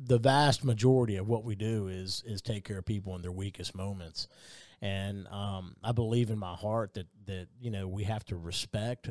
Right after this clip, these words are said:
everything that they're going through, and, and we have to have the, the, put the patient at the center mentality.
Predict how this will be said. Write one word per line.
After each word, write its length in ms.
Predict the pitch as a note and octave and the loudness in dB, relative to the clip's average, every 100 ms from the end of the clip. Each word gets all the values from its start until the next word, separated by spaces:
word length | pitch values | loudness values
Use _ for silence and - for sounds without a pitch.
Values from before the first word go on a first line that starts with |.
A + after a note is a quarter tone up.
| - | -6
everything 460 | A2 A2+ B2 B2+ B2+ | -2 2 2 0 -2
that 100 | G#2 | -4
they're 140 | F#2 | -8
going 340 | F#2 F#2 A2+ A2+ | -6 -4 -4 -4
through, 460 | B2 A#2+ B2 A#2 | -2 0 2 2
and, 200 | F#2+ F2 - | 0 -6 -12
and 180 | F#2 | -12
we 80 | F2+ | -8
have 220 | F2+ G#2+ | -6 -6
to 100 | - | -4
have 280 | G2 G#2 G#2+ | -4 -4 -4
the, 200 | F2+ E2+ - G2 | -8 -12 -14 -18
the, 180 | G2 F#2+ | -16 -4
put 100 | A#2+ | -4
the 80 | F#2+ | -4
patient 380 | - A2+ - A2+ | -4 -2 -2 -4
at 100 | - | -6
the 60 | |
center 340 | - - G2+ G#2+ | -6 -6 -6 -6
mentality. 840 | G2 F2+ F2+ G2 A2+ A#2+ B2 A#2 | -6 -6 -6 -4 -2 -2 -2 -4